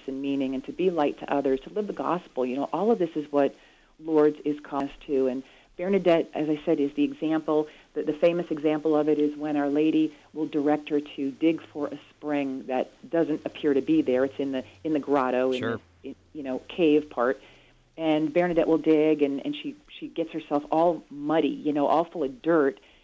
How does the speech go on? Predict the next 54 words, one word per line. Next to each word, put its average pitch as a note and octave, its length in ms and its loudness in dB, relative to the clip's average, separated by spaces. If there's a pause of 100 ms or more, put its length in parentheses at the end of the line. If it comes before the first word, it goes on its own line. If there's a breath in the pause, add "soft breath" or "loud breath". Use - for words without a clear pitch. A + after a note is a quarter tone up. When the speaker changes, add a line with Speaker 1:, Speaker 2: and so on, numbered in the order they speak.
(180 soft breath)
Speaker 1:
trying E3+ 240 -6
to E3 120 -4
wash C#3+ 340 0
her D#3 100 -4
face D3 340 2
and C3+ 140 -6
drink D3+ 360 -2
in C#3+ 160 -2
this C3 180 0
spring D3+ 400 0
that B2+ 320 0
isn't D3+ 320 2
really C3+ 380 2
there C3+ 480 2
at - 120 -6
that D3 140 -6
moment. D3+ 400 -6 (320 soft breath)
And C#3+ 120 -14
people D3+ 260 -6
think B2+ 260 -6
she's - 200 -10
gone - 200 -12
crazy, E3+ 380 6
but, - 220 -2 (440 soft breath)
um, B2+ 240 -6
you D#3+ 80 -6
know, D#3 60 0
she D3+ 140 -6
kisses D#3+ 260 -8
the D#3+ 60 -2
ground. D3 760 0
Th-, D3 180 0
and E3+ 140 0
this E3+ 160 -4
ground, E3 500 0
too, F#3 80 2
you D3 100 4
have C#3 120 -2
to - 60 -20
keep D3 220 -8
in C3+ 80 0
mind, C#3 280 0
John, C3 280 -4 (240 loud breath)
this A3 140 -6
was B3 100 -2
a F#3 60 2
place D3+ 320 0
where B2 100 -2 (600)
farmers D#3 360 0
used C3+ 220 0
to C#3+ 60 -4
bring C#3+ 260 0
their C3 120 0
pigs C#3+ 420 0